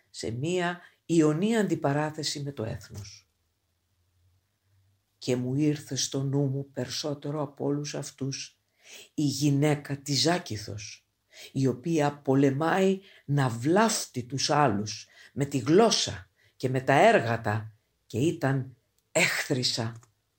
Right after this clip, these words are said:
θανάσιμη του έθνους». Ο οργισμένος σολομικός λόγος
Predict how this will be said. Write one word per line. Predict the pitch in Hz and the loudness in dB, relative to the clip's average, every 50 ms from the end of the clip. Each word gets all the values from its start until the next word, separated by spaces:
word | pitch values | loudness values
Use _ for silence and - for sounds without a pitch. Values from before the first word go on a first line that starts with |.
| _ _ | _ _
θανάσιμη | _ - - 107 101 107 120 143 151 147 147 - - 127 113 113 113 110 107 107 - _ _ _ _ _ _ _ _ _ _ _ _ _ _ _ _ _ _ _ _ | _ -10 -6 -6 -6 -2 -2 -2 -2 0 0 -2 -2 -2 -4 -6 -8 -10 -12 -16 -20 _ _ _ _ _ _ _ _ _ _ _ _ _ _ _ _ _ _ _ _
του | _ - 110 120 | _ -8 -4 -2
έθνους». | 131 131 120 - - - 123 123 127 101 - - - - - - - - _ _ _ _ _ _ _ _ _ _ _ _ _ _ _ _ _ _ - - _ _ _ _ _ _ _ _ _ _ _ _ - - | -2 -2 -2 -2 -6 -8 -10 -12 -12 -10 -10 -8 -8 -8 -10 -14 -16 -20 _ _ _ _ _ _ _ _ _ _ _ _ _ _ _ _ _ _ -20 -20 _ _ _ _ _ _ _ _ _ _ _ _ -2 2
Ο | 165 147 147 | 4 6 6
οργισμένος | 151 160 151 131 135 160 147 156 180 214 240 247 247 262 254 | 6 6 4 4 2 0 2 4 4 4 4 4 2 2 2
σολομικός | - - - 180 160 147 131 135 131 - - 208 208 160 | 2 4 4 6 6 6 4 2 0 2 2 2 4 4
λόγος | 151 147 165 196 202 185 131 123 143 165 175 - - | 4 4 6 6 6 4 4 2 0 0 0 -2 -8